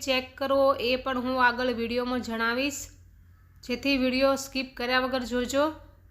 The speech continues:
તો જ તમારી ચીક્કી એકદમ માર્કેટ જેવી બનશે અને સ્વાદમાં પણ તમને ખૂબ જ ખાવાની મજા પડશે. જો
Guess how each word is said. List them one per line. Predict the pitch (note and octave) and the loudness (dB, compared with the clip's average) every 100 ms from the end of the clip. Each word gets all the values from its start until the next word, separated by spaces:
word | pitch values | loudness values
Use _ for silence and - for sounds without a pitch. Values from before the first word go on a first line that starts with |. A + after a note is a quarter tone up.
| - - - - - - - - - - - | -20 -20 -20 -20 -20 -20 -20 -20 -20 -20 -6
તો | B3+ C#4 | 0 0
જ | C4+ | 0
તમારી | C4 B3+ C4 C4 | 0 2 2 0
ચીક્કી | C4 A#3+ C4+ B3+ | -4 -6 -2 -2
એકદમ | A3 A#3+ C4 A#3 | -2 -2 0 0
માર્કેટ | A3 A3 C4+ A#3 | 0 0 -4 -2
જેવી | C4+ C4+ B3+ | 0 0 0
બનશે | B3+ B3+ C#4 C4+ C#4+ - | 0 -2 -2 -4 -4 -10
અને | A#3+ A#3+ - | -8 -6 0
સ્વાદમાં | A#3+ A#3+ A#3 B3+ | 2 2 2 -2
પણ | B3+ B3+ | -2 -6
તમને | B3+ B3+ C4 B3+ | -4 -2 -2 -4
ખૂબ | - G#3+ C4 | -8 -2 -2
જ | C4 - | -2 -6
ખાવાની | - A#3 B3 B3+ | -2 0 2 0
મજા | G#3+ G3 A#3+ | -2 -2 -2
પડશે. | B3+ B3+ - C#4 D4 - - - - - _ - - - _ - - _ - - - - - - _ _ _ - - _ _ - _ - | -2 -4 -2 -2 -2 -10 -20 -20 -20 -20 _ -20 -20 -20 _ -20 -20 _ -20 -20 -20 -20 -20 -20 _ _ _ -20 -20 _ _ -20 _ -20
જો | - | -8